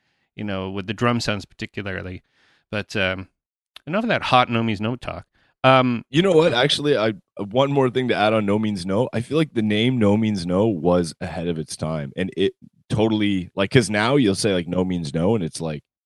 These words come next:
Speaker 2: a very relevant <laughs> thing in our culture, you know? Like,
Speaker 1: Oh, yeah, yeah.
Speaker 2: it's like, it's like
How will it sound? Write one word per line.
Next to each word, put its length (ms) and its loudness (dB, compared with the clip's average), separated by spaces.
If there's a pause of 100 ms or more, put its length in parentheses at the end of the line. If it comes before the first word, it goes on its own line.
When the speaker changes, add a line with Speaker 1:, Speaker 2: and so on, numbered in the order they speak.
(560)
Speaker 2:
a 80 -6
very 640 0 (720)
relevant 560 0
<laughs> 0 -
thing 460 0
in 140 -6
our 240 -2
culture, 420 -6
you 140 -8
know? 240 -4
Like, 160 -2
Speaker 1:
Oh, 100 -10
yeah, 160 -20 (220)
yeah. 200 -12 (540)
Speaker 2:
it's 160 -10
like, 320 -4
it's 220 -4
like 180 -6